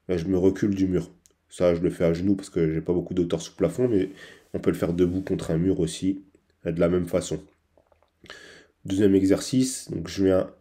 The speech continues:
les deux bras tendus et en fait, j'imagine que je viens tourner un bouton de chaque côté. J'essaie d'aller chercher le plus loin possible vers l'avant en essayant de garder les bras tendus au maximum. Une fois que j'ai bien réussi à aller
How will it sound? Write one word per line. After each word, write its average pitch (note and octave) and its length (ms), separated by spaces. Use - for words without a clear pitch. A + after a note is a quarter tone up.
les F2 120
deux G2 140
bras F#2 180
tendus G2 400
et G#2 40
en F2 60
fait, G#2 160
j'imagine F#2+ 420
que F#2+ 200
je F2+ 100
viens F2 140
tourner G#2 360
un G2+ 100
bouton F#2+ 460
de F2 80
chaque - 260
côté. D#2+ 480
J'essaie F2 280
d'aller F2 180
chercher F2+ 320
le E2+ 80
plus - 240
loin A#2 180
possible G2+ 420
vers F2+ 140
l'avant F2+ 300
en G2+ 80
essayant F#2+ 340
de G2+ 80
garder F2+ 280
les F2+ 100
bras F2 200
tendus F2+ 280
au F#2+ 60
maximum. F#2 540
Une F#2+ 140
fois A2+ 440
que G#2+ 120
j'ai F#2 120
bien G#2 180
réussi G#2 380
à F#2+ 80
aller F#2 440